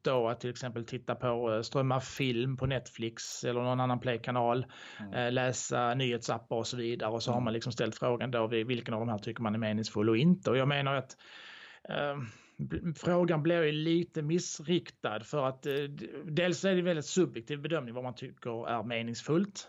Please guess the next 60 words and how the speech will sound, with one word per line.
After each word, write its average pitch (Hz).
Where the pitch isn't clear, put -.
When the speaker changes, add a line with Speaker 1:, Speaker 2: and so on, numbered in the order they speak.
Speaker 1:
Eh, 135
sen 156
är 147
det 139
ju 147
också -
så 147
någonstans 123
att, 120
att, 127
eh, 127
jag 151
bara 180
tänker 175
så 156
här, 147
i 147
första 180
hand, 160
om 165
du, 175
du 170
liksom 165
blir 165
intervjuad 170
av 175
någon 147
person, 131
eh, -
det 151
ligger 151
i 147
ditt 147
eget 151
intresse 147
någonstans 135
att 127
verka 127
lite 127
bildad 123
och, 117
och 120
allmänbildad 127
och 131
så 123
vidare. 127
Speaker 2:
Precis, 147
Speaker 1:
Och 117
det 131
är 131
ju 127
klart 127
Speaker 2:
precis. 113
Speaker 1:
då 135
att 127
du, 147
du 170
anser 170
att, 147
att 139